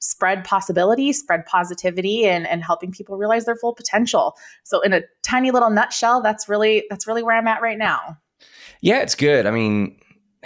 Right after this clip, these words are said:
Speaker 2: man, we need it 'cause it's just, like, so much fog that we're dealing with, like, between,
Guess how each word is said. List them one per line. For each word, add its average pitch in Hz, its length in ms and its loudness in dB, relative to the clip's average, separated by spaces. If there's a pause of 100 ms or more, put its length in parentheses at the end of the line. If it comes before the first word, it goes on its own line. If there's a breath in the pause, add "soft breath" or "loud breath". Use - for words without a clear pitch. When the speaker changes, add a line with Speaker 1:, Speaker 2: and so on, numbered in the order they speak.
(300 loud breath)
Speaker 2:
man, 170 160 2
we 220 100 4
need 123 340 2
it 196 220 2
'cause 120 180 -6
it's 113 140 -2
just, - 240 0
like, 113 180 0
so 143 220 0
much 127 240 0
fog 113 540 2
that 104 160 -4
we're 107 100 0
dealing 113 340 0
with, 120 280 0
like, 98 320 -4 (100)
between, - 300 -4